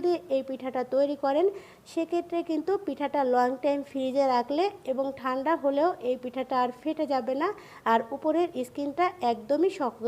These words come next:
হয়ে যাবে না। লং টাইম থাকলেও কিন্তু পিঠাটা একদমই সফট থাকবে। বিশ্বাস না হলে ট্রাই করে দেখতে পারেন। ব্যাটারটা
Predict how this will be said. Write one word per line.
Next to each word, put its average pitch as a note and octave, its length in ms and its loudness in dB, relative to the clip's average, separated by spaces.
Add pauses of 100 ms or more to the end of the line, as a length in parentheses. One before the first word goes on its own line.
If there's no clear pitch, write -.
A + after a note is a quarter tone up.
হয়ে G#3 200 2
যাবে F#3 260 0
না। F3+ 60 -4 (440)
লং C#4+ 140 6 (140)
টাইম E4 160 4 (120)
থাকলেও C#4 320 2 (100)
কিন্তু D#4+ 180 -2 (100)
পিঠাটা C#4 300 -4 (200)
একদমই C4+ 480 0
সফট A#3+ 260 -2 (100)
থাকবে। A#3 260 -2 (160)
বিশ্বাস C4 300 -4 (140)
না C4 140 -2
হলে D#4 160 0 (120)
ট্রাই G#3+ 280 2
করে G#3+ 120 2 (100)
দেখতে F#3 300 -6
পারেন। F#3 220 -4 (2000)
ব্যাটারটা C#4 340 0